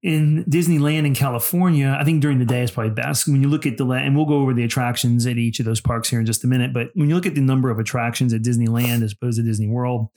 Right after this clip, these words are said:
the ones at Disneyland don't really lend itself any s-, for any special reason in the evening.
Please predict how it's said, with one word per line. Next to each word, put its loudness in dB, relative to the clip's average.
the 0
ones 2
at 0
Disneyland 2
don't -2
really 0
lend 2
itself -6
any -2
s-, -4
for 0
any 2
special -2
reason 2
in 4
the 0
evening. 2